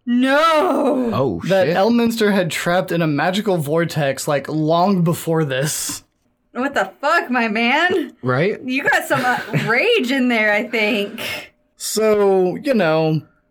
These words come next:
Speaker 3: Gargoth and, you know, Bane's followers attacked the inn.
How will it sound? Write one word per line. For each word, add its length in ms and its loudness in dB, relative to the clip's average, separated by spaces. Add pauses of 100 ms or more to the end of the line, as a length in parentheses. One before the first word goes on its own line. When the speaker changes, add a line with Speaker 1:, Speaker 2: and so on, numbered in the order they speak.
(120)
Speaker 3:
Gargoth 600 2
and, 340 2
you 60 0
know, 280 0
Bane's 400 -2
followers 540 0
attacked 360 -2
the 160 0
inn. 400 0